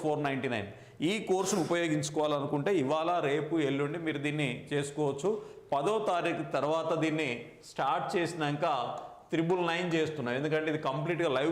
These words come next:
ప్రోగ్రామ్ కాబట్టి హెవీ ఎక్స్‌పెన్స్ తోటి ఉంటది. కాబట్టి దీన్ని త్రిబుల్ నైన్ చేస్తున్నాం పదో తారీఖు నుండి. So, పదో తారీఖు before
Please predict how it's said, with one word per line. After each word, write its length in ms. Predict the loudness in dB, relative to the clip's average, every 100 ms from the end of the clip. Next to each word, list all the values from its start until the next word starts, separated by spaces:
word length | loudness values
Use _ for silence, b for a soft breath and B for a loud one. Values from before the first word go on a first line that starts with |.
| 0
ప్రోగ్రామ్ 340 | 0 2 2 0
కాబట్టి 240 | 0 0 0
హెవీ 160 | 2 0
ఎక్స్‌పెన్స్ 420 | -2 -4 -2 -4 -4
తోటి 180 | -2 -2 -2
ఉంటది. 280 | -2 0 -2 B B B
కాబట్టి 240 | -2 0 0
దీన్ని 180 | 0 0 0
త్రిబుల్ 240 | 2 2 2
నైన్ 160 | 2 0
చేస్తున్నాం 400 | 0 -2 -2 -2 -2
పదో 180 | 0 0 0
తారీఖు 280 | 0 -2 -2
నుండి. 220 | -4 -2 -2 -2 B B
So, 60 | -2 0
పదో 200 | 0 0 0 2
తారీఖు 240 | 2 0 -2
before 220 | 0